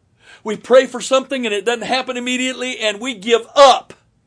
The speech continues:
God speaks to us, he's done something, and we stop claiming it and thank him for it, believe it. And we keep asking, which is unbelief. If I, if I've asked for something and God said, "Okay, I'm gonna do that,"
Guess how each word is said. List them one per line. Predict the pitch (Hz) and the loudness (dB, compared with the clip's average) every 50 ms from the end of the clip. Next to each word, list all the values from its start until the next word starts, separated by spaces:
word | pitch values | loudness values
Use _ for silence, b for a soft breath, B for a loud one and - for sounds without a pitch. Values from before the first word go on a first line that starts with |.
| _ _ _ _ _ _ _ _ _ _ _ _ _ _ _ _ _ _ _ _ _ _ _ _ _ _ _ _ _ _ _ _ _ _ _ _ _ _ _ _ _ _ _ _ _ b b b b b b | _ _ _ _ _ _ _ _ _ _ _ _ _ _ _ _ _ _ _ _ _ _ _ _ _ _ _ _ _ _ _ _ _ _ _ _ _ _ _ _ _ _ _ _ _ b b b b b b
God | 269 240 208 202 | 4 4 4 2
speaks | - - - 269 262 247 - - | -2 -8 -6 -6 -4 -4 -6 -6
to | - 254 262 | -2 0 2
us, | 269 254 - | 2 2 -2
he's | 254 226 - | -6 -8 -4
done | - 269 269 254 | -2 0 0 0
something, | - - 277 269 262 269 285 277 277 - _ _ _ _ _ b b b b b b b b | 0 0 0 0 0 -2 -6 -8 -8 -12 _ _ _ _ _ b b b b b b b b
and | - 208 214 | -4 -4 -2
we | 226 269 | -4 -6
stop | 233 - - 262 247 240 - | -6 0 2 2 2 2 2
claiming | - 233 254 262 262 254 262 262 | 0 0 2 2 2 2 2 0
it | 262 262 262 | 0 -2 -6
and | 208 - | -10 -8
thank | - 277 269 269 254 262 | -4 -2 -2 -2 -2 -2
him | 269 240 233 | -4 -6 -2
for | - 269 262 262 254 | 2 4 4 4 4
it, | 214 | 4
believe | 214 233 254 269 254 - | 0 0 0 0 -2 -2
it. | 202 - - _ _ _ _ _ _ _ _ B B B B B - | -4 -8 -10 _ _ _ _ _ _ _ _ B B B B B -4
And | 214 | -2
we | 240 262 | -2 -2
keep | 254 - 254 240 - - | 0 -2 -2 -2 0 2
asking, | 233 269 285 - - - 240 240 247 220 | 2 4 4 2 0 -4 -4 -4 -4 -4
which | 214 214 - | -6 -6 -6
is | 220 196 214 | -4 -2 0
unbelief. | 247 254 240 247 254 285 285 233 - - - _ B B B B - | 0 2 2 2 2 2 -2 -4 -8 -10 -16 _ B B B B -2
If | 220 220 226 | 0 2 4
I, | 262 240 226 190 b b b | 6 6 6 4 b b b
if | - 202 - 220 | -8 -2 2 2
I've | 208 190 | 2 4
asked | 220 277 311 285 - - | 4 4 4 2 2 -2
for | 226 214 | -6 -6
something | - - 269 262 254 240 | -2 -2 -2 -2 -2 -4
and | 220 214 | -2 0
God | 254 254 247 247 | 2 2 2 2
said, | - 247 247 | 2 4 4
"Okay, | 254 240 240 262 269 | 4 4 4 2 2
I'm | 254 233 | 4 2
gonna | 233 220 | 0 -2
do | 220 285 311 285 | -2 -2 0 2
that," | 240 214 214 240 - - _ | 6 6 6 6 6 2 _